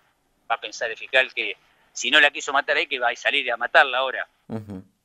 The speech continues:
Speaker 1: ¿Me entendés? Si, si, lo, si la hija dice que disparó dos veces al aire y que sintió dos explosiones y que esas explosiones no, no, no afectaron la, a la víctima, es porque realmente no, no quiso matarla, si realmente fue verdad lo que dicen ellas.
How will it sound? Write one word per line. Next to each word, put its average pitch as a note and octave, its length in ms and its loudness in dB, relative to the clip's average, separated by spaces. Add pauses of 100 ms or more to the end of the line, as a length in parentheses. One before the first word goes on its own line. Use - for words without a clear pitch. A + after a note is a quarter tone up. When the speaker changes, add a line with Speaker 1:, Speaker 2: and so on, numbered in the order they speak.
(220)
Speaker 1:
¿Me G2+ 140 -18
entendés? G#2 340 -6
Si, A2+ 240 -10
si, A2+ 180 -8
lo, A2 220 -2
si - 140 -10
la B2 100 4
hija D3 180 -2
dice C#3+ 240 -4
que B2 80 -4
disparó C3 300 0
dos C#3+ 140 0
veces D3 240 -2
al D#3 60 0
aire G#2+ 340 0
y - 40 -20
que A2 520 -10 (100)
sintió - 360 -6
dos D3+ 160 -2
explosiones C#3+ 640 -4
y G2+ 80 -20
que A2 140 -18
esas A#2+ 160 -6
explosiones B2+ 360 -4
no, C3+ 200 -4 (420)
no, C3 160 2
no C3+ 100 0
afectaron C#3 460 0
la, G#2+ 760 -4
a - 640 -14
la A2 120 2
víctima, D#3+ 260 0
es - 60 -2
porque A#2 240 -6
realmente C3 280 0
no, B2 140 -2
no A#2+ 280 -6
quiso C#3 240 -8
matarla, F3+ 300 0
si - 140 -8
realmente C#3 400 0
fue C#3+ 260 -4 (220)
verdad B2+ 260 2
lo C#3+ 120 -4
que A#2 80 -12
dicen A#2+ 260 -6
ellas. G2+ 320 -14